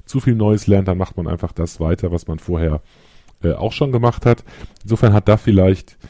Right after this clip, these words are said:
ich bin mir nicht sicher, aber vielleicht hat, äh, hat Scala, doch, ich bin mir ziemlich sicher, Scala, denke ich, hat da einen Vorteil für Leute, die aus der Java-Welt kommen, weil es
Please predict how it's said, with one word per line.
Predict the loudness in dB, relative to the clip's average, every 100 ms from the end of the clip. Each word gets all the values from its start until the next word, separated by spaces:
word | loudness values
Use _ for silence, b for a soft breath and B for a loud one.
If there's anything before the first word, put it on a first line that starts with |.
| B -8
ich | 0
bin |
mir | 0
nicht | 2
sicher, | 2 2 0
aber | -4 -2
vielleicht | 2 4 2 -4 -20 -20 _ -6
hat, | -4 -4 -8
äh, | -2 -2 -2
hat | -4 -4
Scala, | 0 4 6 6 4 0 -6
doch, | -10
ich | -4
bin | -2 -2 -2
mir | -4
ziemlich | -2 -2
sicher, | -2 -6
Scala, | 0 4 4
denke | 4 0
ich, | -4
hat | -2
da | -2
einen | -2 -6
Vorteil | -4 -2 -2 0 -2
für | -2 -2
Leute, | -2 -2 -4
die | -6 -6
aus | -8
der | -6 -6
Java-Welt | -2 -2 0 0 -2
kommen, | -8 -8 -6
weil | -6
es | -8